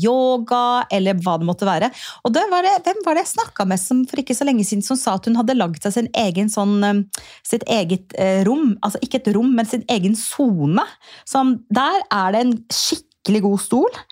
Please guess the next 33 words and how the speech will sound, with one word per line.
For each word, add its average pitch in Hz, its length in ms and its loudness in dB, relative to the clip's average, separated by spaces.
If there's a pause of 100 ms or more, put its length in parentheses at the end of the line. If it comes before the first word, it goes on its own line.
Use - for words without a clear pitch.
(360)
og 226 120 0
der 254 240 2
har 247 140 0
jeg 233 140 0
en 226 80 -6
kurv, 339 520 -2 (140)
det 226 180 2
er 240 40 0
med 254 160 0
et - 80 -18
teppe 294 200 -4 (540)
og 220 240 2
liksom 220 300 0
noen 233 180 2
gode 226 240 0
bøker, 175 460 0
og 240 80 -2
der 240 160 2
bare 233 160 0
kan 220 160 0
jeg 220 120 0
trekke - 300 -4
meg 196 140 2
helt 170 160 -2
tilbake, 170 420 -2
eller 220 260 2
høre 214 200 0
på - 140 -4
lydbok. 156 280 -2 (260)
Altså 269 180 0
det 277 120 2
å 285 60 2
liksom, 269 380 0